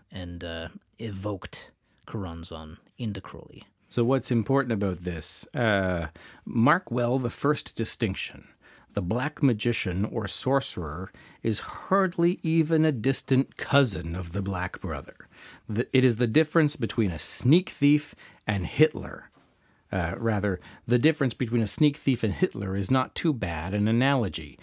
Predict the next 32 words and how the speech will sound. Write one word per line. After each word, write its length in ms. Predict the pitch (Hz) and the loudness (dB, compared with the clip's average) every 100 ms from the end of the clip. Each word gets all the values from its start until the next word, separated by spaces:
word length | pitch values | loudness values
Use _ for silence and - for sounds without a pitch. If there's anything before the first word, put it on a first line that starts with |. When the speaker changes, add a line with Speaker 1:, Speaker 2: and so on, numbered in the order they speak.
| - - - | -20 -20 -6
Speaker 2:
The 80 | 123 | -2
sorcerer 640 | - - 190 208 - 113 113 | 0 2 2 2 0 2 2
may 180 | 123 | 2
be, 380 | 131 131 135 165 _ | 2 2 2 0 _
indeed 260 | 123 127 127 | 2 4 2
he 80 | 127 | 2
usually 540 | 123 156 160 139 127 | 4 4 4 2 4
is, 220 | 143 117 | 2 4
a 60 | 107 | 0
thwarted 600 | - - 104 151 151 156 | -2 -2 2 2 4 2
or 100 | 117 | 2
disappointed 680 | 87 113 135 135 139 139 139 | 2 0 0 0 2 2 2
man 420 | 117 110 117 110 120 - - - | 4 4 2 0 -2 -12 -18 2
whose 200 | 113 107 | 2 4
aims 280 | 117 131 123 | 4 4 2
are 60 | |
perfectly 520 | 107 - 120 139 123 120 | 0 -2 -2 -2 0 2
natural. 600 | 113 104 - - - - - - | 0 -2 -8 -12 -14 -20 -20 -6
Often 380 | 104 113 123 117 | -2 0 2 4
enough, 360 | 117 120 - - - - _ | 4 2 -2 -12 -20 -20 _
his 240 | 113 92 | -2 0
real 360 | 80 113 131 131 | 0 2 2 2
trouble 360 | - 120 139 | 0 0 4
is 160 | 143 - | 2 2
ignorance, 580 | 160 165 135 92 - - | -2 0 2 0 -2 -4
and 100 | 104 98 | -2 0
by 120 | 110 | -2
the 100 | 104 | -2
time 340 | - 120 208 160 | -2 0 2 2
he 80 | |
has 120 | 151 113 | 2 2
become 560 | 113 107 98 95 98 | -2 0 0 2 0